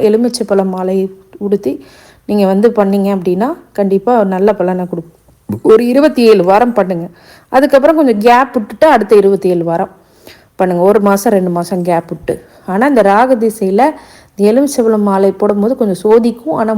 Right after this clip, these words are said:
முடியும் போது ரொம்ப சூப்பரான லைஃப் உங்களுக்கு கொடுக்கும். இந்த ராகு திசை கடுமையான அவயோக திசையா இருந்தா, நீங்க இதை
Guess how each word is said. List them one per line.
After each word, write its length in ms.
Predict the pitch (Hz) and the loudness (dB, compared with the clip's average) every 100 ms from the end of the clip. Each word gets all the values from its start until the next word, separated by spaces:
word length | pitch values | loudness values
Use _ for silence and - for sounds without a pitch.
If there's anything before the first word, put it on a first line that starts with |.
| 208 | -2
முடியும் 380 | 240 269 247 208 | -2 -2 -4 -4
போது 120 | 247 262 | -2 -2
ரொம்ப 160 | 202 247 - | 0 -2 -4
சூப்பரான 580 | 233 - 233 233 247 202 196 | -8 -4 0 0 0 0 0
லைஃப் 200 | 226 226 208 | 0 0 -2
உங்களுக்கு 280 | 175 170 175 | -2 -4 -6
கொடுக்கும். 300 | 180 165 - - - - - | -8 -10 -16 -20 -20 -20 -2
இந்த 120 | 185 202 | 0 2
ராகு 320 | 226 294 302 254 | 2 2 0 0
திசை 220 | 247 285 233 | 0 -2 0
கடுமையான 480 | 208 262 269 269 262 | 2 2 0 0 0
அவயோக 360 | 214 240 240 233 202 | 2 2 4 2 -2
திசையா 280 | 208 220 220 | -2 0 0
இருந்தா, 200 | 196 254 302 | 0 -2 -4
நீங்க 160 | 220 190 | -4 -6
இதை 100 | 175 | -6